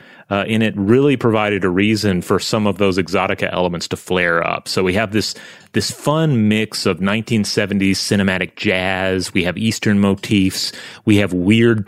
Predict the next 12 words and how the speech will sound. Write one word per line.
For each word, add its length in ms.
theremin 680
and 100
electronic 540
sound 400
effects, 480
we 140
have 340
foreboding 760
drums 840
and 220
blaring 520
horns. 840